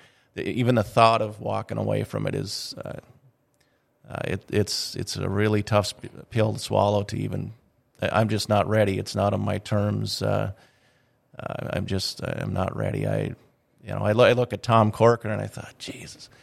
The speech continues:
how much would I have to work out to st-, to, to be able to stay in a good enough physical shape to make it as long as Tom out there," right?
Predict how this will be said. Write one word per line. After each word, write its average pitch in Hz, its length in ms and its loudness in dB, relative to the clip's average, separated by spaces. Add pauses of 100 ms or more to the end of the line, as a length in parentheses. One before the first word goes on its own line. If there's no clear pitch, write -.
(540)
how 143 100 -2
much 170 180 4
would 131 100 4
I 117 60 4
have 123 180 4
to 107 80 -2
work 110 300 0
out 107 240 2
to - 40 -10
st-, - 460 -6
to, 92 260 -4 (100)
to 113 100 -4
be 123 180 2
able 120 140 6
to 113 100 2
stay 123 320 2
in 113 60 0
a 107 240 -12
good 127 180 4
enough 113 220 6
physical 113 400 0
shape 120 320 2
to 101 80 -2
make 113 240 4
it 104 40 0
as 101 80 0
long 113 280 4
as 98 100 0
Tom 113 340 8
out 147 140 8
there," 104 140 2
right? 127 340 6